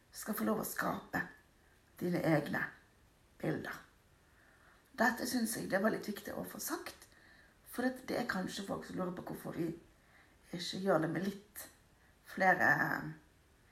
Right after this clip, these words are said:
midler. Der har dere forklaringen på det. Så til dagens, eh, episode. Jeg, eh, tenkte at jeg bare skulle sitte her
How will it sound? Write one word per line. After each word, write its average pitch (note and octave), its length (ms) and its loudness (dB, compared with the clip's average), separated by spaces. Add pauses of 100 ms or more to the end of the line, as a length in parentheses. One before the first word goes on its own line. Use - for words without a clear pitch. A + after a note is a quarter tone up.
(340)
midler. A3 400 2 (460)
Der G3 180 -6
har F#3+ 80 4
dere - 160 -4
forklaringen - 480 -4 (480)
på B3 160 -6
det. - 80 -4 (1080)
Så - 360 4 (520)
til C#4 440 4 (120)
dagens, F#3+ 760 2
eh, F3+ 260 0 (1040)
episode. A3+ 1000 -4 (2000)
Jeg, A#3+ 300 2
eh, B3 420 4
tenkte A#3 400 -2
at - 440 -2
jeg E3+ 200 -2 (600)
bare A#3+ 280 6
skulle F3 360 -2
sitte - 360 -4
her A3 300 2